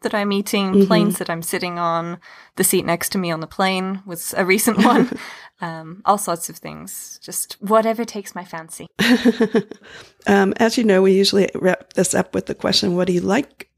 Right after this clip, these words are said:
Speaker 2: about micro dot blog?" And you've mentioned a
Speaker 1: Mm-hmm.
Speaker 2: couple of things. Um, is there anything else you'd like to add?
Speaker 1: Yeah, I, I, I love the community. So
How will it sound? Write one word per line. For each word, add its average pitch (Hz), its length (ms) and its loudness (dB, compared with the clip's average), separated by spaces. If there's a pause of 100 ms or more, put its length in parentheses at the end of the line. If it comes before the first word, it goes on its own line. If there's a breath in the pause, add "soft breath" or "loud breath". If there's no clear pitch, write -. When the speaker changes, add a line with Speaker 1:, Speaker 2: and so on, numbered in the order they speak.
(100)
Speaker 2:
about - 400 0
micro 185 280 2
dot 170 240 -2
blog?" 180 340 -2
And 190 100 -2
you've 180 200 -4
mentioned 185 380 0
a 175 40 0
Speaker 1:
Mm-hmm. - 80 -10
Speaker 2:
couple - 320 0
of - 100 -2
things. 202 520 -2
Um, 175 300 0 (600 loud breath)
is 190 140 4
there 190 160 6
anything 208 380 4
else 190 240 2
you'd 196 160 4
like 180 240 2
to - 200 -2
add? 180 320 0 (1120 soft breath)
Speaker 1:
Yeah, 254 440 2
I, 240 220 0
I, 226 180 -6 (180)
I 220 120 4
love 233 260 4
the 254 80 0
community. 180 680 -4
So 175 600 0